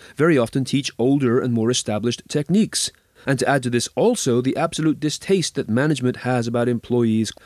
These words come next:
surfing the internet on company time.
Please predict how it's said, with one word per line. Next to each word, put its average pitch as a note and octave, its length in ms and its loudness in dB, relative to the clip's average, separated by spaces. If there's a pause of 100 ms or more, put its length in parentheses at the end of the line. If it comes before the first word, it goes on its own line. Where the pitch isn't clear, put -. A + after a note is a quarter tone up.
surfing A#2 480 -2
the G#2+ 100 -2
internet B2 520 0 (240)
on A#2 160 0
company G2 400 -4
time. G#2+ 480 -2